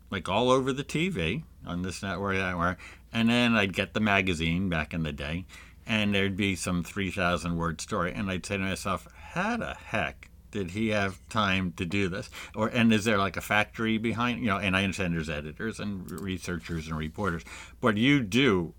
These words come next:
like, you, I've worked with you on some stuff too, right? Like,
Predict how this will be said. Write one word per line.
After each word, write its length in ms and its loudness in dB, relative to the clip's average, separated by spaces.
like, 120 -2
you, 240 0
I've 560 -2
worked 280 -2
with 160 -4
you 220 -2
on 180 -4
some 200 -6
stuff 260 -4
too, 180 2
right? 200 2
Like, 180 2